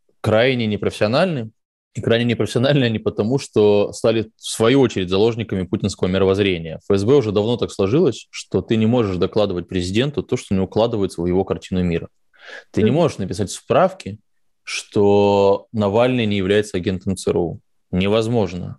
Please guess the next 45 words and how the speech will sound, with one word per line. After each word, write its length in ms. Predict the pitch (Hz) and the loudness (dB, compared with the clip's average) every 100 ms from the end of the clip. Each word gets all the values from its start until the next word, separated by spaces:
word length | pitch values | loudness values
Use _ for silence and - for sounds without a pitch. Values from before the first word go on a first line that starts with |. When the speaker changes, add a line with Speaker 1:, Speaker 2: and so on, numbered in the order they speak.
| - | -6
Speaker 1:
Президент 480 | 95 98 104 98 92 | -2 0 0 -2 -2
в 40 | |
это 160 | 87 90 | -4 0
верит, 300 | 123 139 - | 0 0 -2
ты 80 | |
обязан 360 | 90 101 101 87 | 0 0 -2 -2
это 100 | 90 | -6
писать. 440 | - - - - _ _ _ - | -8 -10 -10 -10 _ _ _ -4
Ты 100 | 98 | -2
не 80 | 110 | 0
можешь 320 | 160 139 - | 0 0 -2
написать 400 | 98 101 - 90 | -6 -6 -6 -8
в 40 | |
справке, 580 | - 110 139 156 - 104 _ - - - | -4 2 2 0 -8 -14 _ -20 -20 -14
что 720 | - - 107 95 95 92 95 | -10 -4 2 4 4 4 2
никто 300 | 107 101 123 | 0 -4 -2
в 60 | 104 | 0
Харьковской 520 | 113 107 104 - 110 | -2 -2 -6 -4 -2
области 240 | 110 107 87 | 0 -2 -4
тебя 220 | 95 101 | -2 -2
с 60 | |
цветами 420 | - 98 110 95 90 | -2 -4 -2 -2 -4
не 100 | 87 | -4
ждет, 360 | 87 123 151 _ _ _ _ _ _ | -2 0 -2 _ _ _ _ _ _
а 680 | 95 90 90 92 90 92 92 | 0 2 2 2 0 0 -2
у 80 | 104 | -2
власти 400 | 95 113 127 104 | 0 0 0 -4
в 60 | 95 | -4
Ро-, 200 | 92 101 | -4 -6
в 140 | 95 | -4
Украине 420 | 92 104 110 110 | -2 0 0 -2
не, 300 | 95 92 95 104 | -2 -2 -2 -2
не 120 | 92 | -4
нацисты. 500 | 92 - - - - _ - | -4 -6 -12 -12 -20 _ -8
Это 160 | 92 98 | -4 -2
невозможно, 640 | 98 117 113 82 82 82 | 0 0 0 -4 -4 -8
потому 200 | - - | -6 -6
что 120 | - | -4
это 100 | 90 | -4
не 120 | 101 104 | -2 -2
укладывается 580 | - 110 127 131 - | 0 0 2 0 -2
в 60 | 95 | -6
картину 340 | 98 - 98 | -6 -4 -4
мира 180 | 98 101 | -2 -2
президента. 580 | 95 92 90 87 87 - | -2 -2 -2 -4 -8 -14